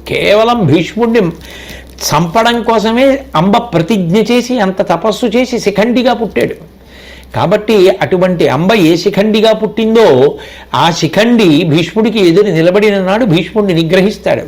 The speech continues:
కాబట్టి నువ్వేం బెంగ పెట్టుకోకు. నీకు నేను ఏ బెంగ పెట్టుకోవలసిన అవసరం లేకుండా ఒక మాట ఇస్తున్నాను.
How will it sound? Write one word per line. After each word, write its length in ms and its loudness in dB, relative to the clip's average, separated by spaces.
కాబట్టి 400 0
నువ్వేం 360 2
బెంగ 200 2
పెట్టుకోకు. 640 0
నీకు 320 0
నేను 300 2
ఏ 340 4
బెంగ 380 2
పెట్టుకోవలసిన 800 0
అవసరం 560 0
లేకుండా 400 0
ఒక 200 2
మాట 300 -2
ఇస్తున్నాను. 460 -2